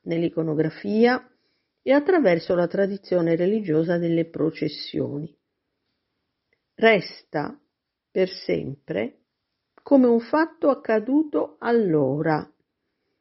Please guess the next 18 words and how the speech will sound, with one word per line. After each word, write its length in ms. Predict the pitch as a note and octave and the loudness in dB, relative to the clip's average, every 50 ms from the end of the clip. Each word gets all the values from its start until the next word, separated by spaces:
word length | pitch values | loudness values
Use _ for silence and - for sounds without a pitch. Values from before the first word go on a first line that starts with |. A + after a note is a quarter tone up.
| _ _ | _ _
nel 240 | - F#3 F3 F3+ F3 | -4 -2 -2 -2 -2
primo 460 | - - C#4+ D4 D4+ D4 D4+ D4 D4 | 2 4 6 6 6 6 4 2 0
trentennio 880 | D4 - F#3+ F#3 F3+ F3+ F3+ - G3+ G3 G#3 G3+ G#3 G#3 G#3 A3 A3 A3 | -2 -2 -2 -2 -4 -6 -4 -2 0 0 2 0 0 0 0 0 0 0
dell'era 480 | G#3+ G3+ F#3 F3+ F#3 F3+ F3+ F#3+ F#3 | 0 0 0 2 2 2 2 2 0
cristiana, 920 | F#3 - F#3+ F3 - - - _ - F3 E3 D#3+ D#3+ D#3+ D#3+ E3 F3 - - _ _ _ _ _ _ _ _ _ _ _ _ _ _ _ _ _ _ _ _ _ _ _ | -2 -6 -10 -10 -12 -16 -10 _ -2 0 0 0 0 0 -2 -2 -4 -6 -8 _ _ _ _ _ _ _ _ _ _ _ _ _ _ _ _ _ _ _ _ _ _ _
e 120 | - G3+ | 2 4
anche 360 | A#3 C4+ D#4+ F4+ F#4 - E4 | 4 4 4 2 4 2 0
se 200 | D4 - - B3 | 0 2 2 4
l'abbiamo 500 | B3 G#3+ F3+ F3+ G3+ G#3+ A#3+ C#4 C4 G3 | 4 4 2 2 2 2 2 2 2 0
sempre 440 | F3+ - - B3 C4+ C#4 B3+ - F#3 | -2 -4 -2 2 2 2 2 0 -6
sotto 360 | - - F#3+ F#3+ - - E3+ | -6 -6 -6 -6 -4 -2 -2
gli 160 | E3+ F3+ F#3+ G#3 | 0 2 4 4
occhi, 880 | G#3 F#3+ D3+ C#3+ C#3+ - _ _ _ _ E3 D#3 D3+ - - F#3 - _ _ _ _ _ _ _ _ _ _ _ _ _ _ | 4 4 2 0 -2 -8 _ _ _ _ -8 -6 -6 -6 -6 -8 -10 _ _ _ _ _ _ _ _ _ _ _ _ _ _
nei 240 | - E3 E3 D#3+ D#3 | 0 2 2 4 2
crocifissi 800 | D3+ - E3 D#3 D3 - - - - - A3+ A#3+ A#3 A#3 - - | 2 0 -2 -4 -4 -4 -8 -8 -6 -2 0 0 0 0 0 -2
e 60 | D#3+ | 0
nei 200 | D3+ D3+ D3+ D3+ | 0 0 0 -2
dipinti, 880 | D3 D#3 D#3+ D#3+ - G3 F#3+ D#3+ C#3+ C#3 C3+ - _ - - D#3 F3+ | 0 -2 -4 -4 -4 -2 -2 -2 -2 -2 -6 -10 _ -10 -8 -8 -8